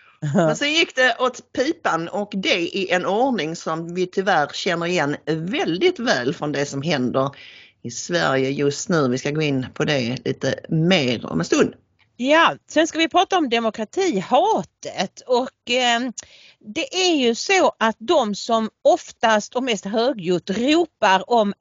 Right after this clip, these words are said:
Speaker 1: antidemokrater och kallar oss för antidemokrater, och S D är naturligtvis antidemokrater, de hatar i själva verket demokrati.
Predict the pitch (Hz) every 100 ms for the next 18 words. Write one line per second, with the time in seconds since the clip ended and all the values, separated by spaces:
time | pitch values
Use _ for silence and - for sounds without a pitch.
0 | 359 359 190 - 165 175 175 - 277 381
1 | 415 - 123 165 - 185 170 - 214 381
2 | 359 - - 247 - 190 175 - 156 151
3 | 151 - 139 127 - 151 - 294 - -
4 | - 339 392 311 202 190 208 185 185 175
5 | 202 180 180 - 160 151 135 135 131 123
6 | 95 _ _ _ _ _ - 165 _ 403
7 | 440 202 160 156 - 285 359 440 _ 156
8 | 160 - 359 403 247 180 220 277 - 160
9 | - 131 156 - - 415 494 466 -